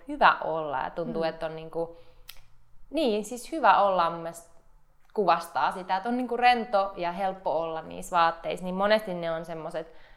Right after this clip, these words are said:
Speaker 1: vyötärölle ylettyvät housut ja
Speaker 2: Mm.
Speaker 1: sit joku poolopaita, niin se on jotenkin semmonen turvallinen asu mulle.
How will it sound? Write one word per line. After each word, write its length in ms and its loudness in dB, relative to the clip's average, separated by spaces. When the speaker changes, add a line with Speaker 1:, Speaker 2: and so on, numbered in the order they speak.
Speaker 1:
vyötärölle 840 4
ylettyvät 680 -8
housut 540 6
ja 100 4
Speaker 2:
Mm. 60 2
Speaker 1:
sit 180 -6
joku 220 -8
poolopaita, 880 -2
niin 120 -12
se 160 -2
on 120 -2
jotenkin 380 -6
semmonen 320 -12
turvallinen 880 -6
asu 360 -6
mulle. 480 0